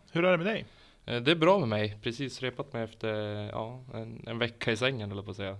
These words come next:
Speaker 2: Jag har varit otroligt förkyld och, eh, har varit helt utslagen, så det känns skönt att vara på, på fötterna igen.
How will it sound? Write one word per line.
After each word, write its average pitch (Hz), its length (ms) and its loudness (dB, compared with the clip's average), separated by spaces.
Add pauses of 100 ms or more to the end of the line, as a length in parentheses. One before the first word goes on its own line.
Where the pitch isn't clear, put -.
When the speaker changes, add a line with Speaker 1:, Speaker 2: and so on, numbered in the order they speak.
Speaker 2:
Jag 117 120 -6
har 113 80 -4
varit 113 440 0
otroligt 123 460 0
förkyld 107 380 0
och, - 380 -6
eh, 104 340 0
har 104 80 0
varit 104 180 -4
helt 107 460 -4
utslagen, 104 480 0
så - 80 -8
det 113 40 -4
känns 117 160 -4
skönt 107 200 -2
att 104 60 -6
vara 101 140 -2
på, 104 400 -4
på 107 120 -10
fötterna 135 340 -2
igen. - 140 -4